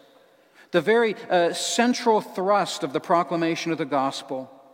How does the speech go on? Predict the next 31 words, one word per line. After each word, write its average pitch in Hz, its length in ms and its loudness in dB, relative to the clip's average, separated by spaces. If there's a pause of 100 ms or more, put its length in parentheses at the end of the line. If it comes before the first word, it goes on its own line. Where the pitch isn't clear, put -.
(480)
all 240 360 6
of 202 140 -2
that 185 280 2
is 160 160 -2
fulfilled 156 760 -2
in 127 160 -2
Jesus 151 560 -4
Christ 135 560 -6
and 123 280 -4
Jesus 135 440 -4
Christ 117 480 -10
alone. 110 560 -12 (1200)
We 190 200 2
are 208 80 6
the 185 80 2
ones 175 380 2
who 175 120 0
broke 160 340 0
God's 156 280 0
covenant 156 420 -2
of 135 160 -6
works 147 380 -2
and 139 120 0 (200)
live 165 420 2
our 151 320 2
lives 151 400 2
under 147 180 2
the 135 120 -4
curse 160 360 -4
of 135 140 -6
punishment. 143 580 -4